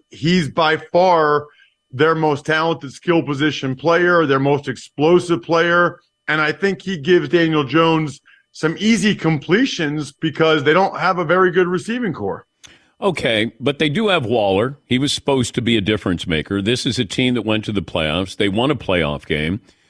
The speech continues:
Speaker 2: Barkley banged up again. But that offensive line, I don't know if one offensive lineman coming back is gonna cover up all those blemishes here.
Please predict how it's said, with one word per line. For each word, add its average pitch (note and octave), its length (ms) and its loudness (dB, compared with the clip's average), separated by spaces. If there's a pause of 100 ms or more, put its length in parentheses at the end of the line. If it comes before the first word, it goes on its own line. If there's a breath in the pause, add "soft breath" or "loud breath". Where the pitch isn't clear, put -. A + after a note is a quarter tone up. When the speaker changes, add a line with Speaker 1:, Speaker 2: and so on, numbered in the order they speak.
(200 soft breath)
Speaker 2:
Barkley C3 520 -2
banged A2+ 340 0
up A2+ 180 -2
again. E2+ 560 -4 (260)
But G#2 180 -4
that D#3 180 0
offensive C3+ 560 -2
line, A2+ 480 0 (260 soft breath)
I C#3 100 -2
don't F#3 180 0
know D3+ 180 0
if G#2+ 120 -4
one C3+ 280 0
offensive B2 520 -2
lineman G#2+ 340 0
coming G#2+ 300 0
back G#2+ 300 -2
is F2+ 140 -4
gonna F2 200 -4
cover F#2+ 300 -2
up E2+ 140 -4
all F#2 140 0
those D#2+ 240 -4
blemishes G#2 640 -4
here. - 280 -14